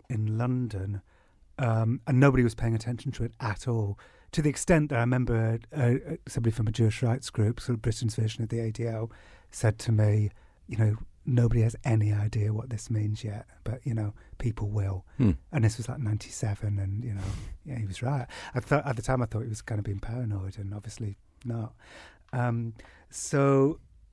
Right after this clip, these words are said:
Speaker 1: so that was a story about kind of this guy called Omar Bakri, who, who basically declared holy war on Britain. And he said he wouldn't rest until he saw the flag of Islam flying over Downing Street. And we thought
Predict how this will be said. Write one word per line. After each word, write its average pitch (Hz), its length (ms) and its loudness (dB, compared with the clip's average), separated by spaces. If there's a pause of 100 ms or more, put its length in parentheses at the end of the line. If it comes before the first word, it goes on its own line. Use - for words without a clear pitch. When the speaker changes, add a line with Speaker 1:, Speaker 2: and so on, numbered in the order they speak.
(240)
Speaker 1:
so 160 180 2
that 180 140 6
was 196 120 -8
a 151 40 -10
story 151 220 4
about 143 240 0
kind 139 160 -2
of 127 40 -10
this 127 140 -4
guy 131 320 2
called 135 200 -4
Omar 123 220 0
Bakri, 113 560 -2 (400)
who, 120 400 0
who 117 380 2 (560)
basically 127 300 0
declared 117 400 -2
holy 110 260 0
war 110 240 2
on 107 140 0
Britain. 107 480 -4 (1120)
And 120 100 -2
he 113 40 2
said 117 160 0
he 113 60 4
wouldn't 117 260 0
rest 120 280 -6
until 117 200 -4
he 110 60 0
saw 117 160 -8
the 110 100 -2
flag 110 280 -6
of 107 100 -4
Islam 107 340 -4
flying 104 320 -6
over - 140 -8
Downing 107 360 -4
Street. - 400 -8 (1040)
And 117 300 0
we 127 140 2
thought 113 420 -2